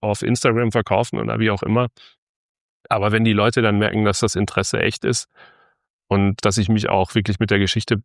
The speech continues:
beschäftigt habe und auch ein bisschen Sachen hervorgebracht habe, die vielleicht noch nicht bekannt waren im Clubumfeld,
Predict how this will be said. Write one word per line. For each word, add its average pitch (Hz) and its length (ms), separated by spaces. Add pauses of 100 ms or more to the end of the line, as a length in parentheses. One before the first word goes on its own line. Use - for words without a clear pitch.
(100)
beschäftigt - 580
habe 104 360
und 98 320
auch - 160 (420)
ein 104 100
bisschen 101 260
Sachen 101 260
hervorgebracht 101 600
habe, 107 200
die 101 220
vielleicht 98 420
noch 98 80
nicht 135 180
bekannt 123 380
waren 117 260
im 113 200
Clubumfeld, 101 720